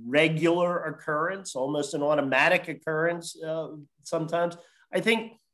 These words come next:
Aaron's building a program, uh, just like Rod, um, and they're coming,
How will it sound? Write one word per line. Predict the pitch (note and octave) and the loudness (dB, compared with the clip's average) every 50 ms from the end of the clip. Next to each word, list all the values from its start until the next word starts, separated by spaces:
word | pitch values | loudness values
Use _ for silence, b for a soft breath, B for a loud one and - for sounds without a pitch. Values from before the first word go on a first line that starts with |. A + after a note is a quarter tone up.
| _ _ _ _ - | _ _ _ _ 0
Aaron's | D3+ F#3 A#3 A#3+ G#3+ D#3+ - | 2 4 4 4 2 0 0
building | - C4+ C4 B3+ B3+ C4 | 0 0 0 2 0 -4
a | C4+ | -4
program, | - - E4+ D#4 - - A#2 - - - _ _ _ | -2 2 2 2 2 2 -2 -6 -8 -12 _ _ _
uh, | D3 D3 D#3 D#3+ D#3+ D#3 | -4 0 2 2 2 0
just | D3 D#3 D3+ - E3 E3 F#3 | 0 -4 -4 -2 -2 0 0
like | A3 G#3+ G#3+ | 0 -2 2
Rod, | G3+ F3 D#3 D3+ D#3 E3+ G3+ G3 - - _ _ _ _ _ _ | 4 4 6 6 6 4 2 -2 -6 -14 _ _ _ _ _ _
um, | B2+ C#3 C#3+ D3 D3+ D3+ D3+ D#3 D3+ D3+ D3+ D#3 D3+ D3+ D3 - - - | 2 4 6 6 8 8 8 8 8 6 4 4 0 -4 -6 -8 -6 -2
and | D#3+ D3+ D3+ D#3 D3+ D3+ D3+ D3+ D3+ D3 C#3+ C#3 | 2 4 4 4 4 2 0 -2 -4 -6 -8 -6
they're | B2 C3+ C#3 C3+ B2+ - - - _ _ _ - | -2 0 0 0 0 -2 -8 -16 _ _ _ -8
coming, | - C3 E3 F#3 F#3 F3+ F#3 F3+ F3 F3 E3+ E3 C#3+ | -4 -2 2 4 4 4 4 2 -2 -2 -4 -6 -8